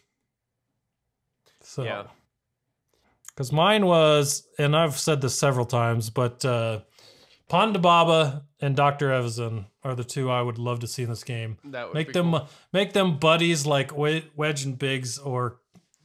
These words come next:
Speaker 1: Chirrut and, uh, Baze. I would be really happy with that. Those two are awesome.
Speaker 2: Yep, I agree. Um, let's, yeah,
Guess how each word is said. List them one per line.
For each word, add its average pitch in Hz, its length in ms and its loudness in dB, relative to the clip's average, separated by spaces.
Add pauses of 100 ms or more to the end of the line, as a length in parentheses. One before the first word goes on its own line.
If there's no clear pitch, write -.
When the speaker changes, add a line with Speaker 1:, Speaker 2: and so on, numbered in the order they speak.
(120)
Speaker 1:
Chirrut 147 560 -2
and, 127 320 -2
uh, 123 180 -4 (380)
Baze. 135 500 -2
I 123 100 -6
would 123 140 -6
be 113 180 -10 (480)
really 123 300 -4
happy 113 220 -8
with 117 160 -8
that. 120 340 -10
Those 135 220 -6
two 147 160 -6
are 123 120 -4
awesome. 117 380 -10 (380)
Speaker 2:
Yep, 110 160 -14 (560)
I 117 80 -12
agree. 113 400 -14 (1500)
Um, 117 640 -6 (1400)
let's, - 560 -20 (800)
yeah, 160 200 -4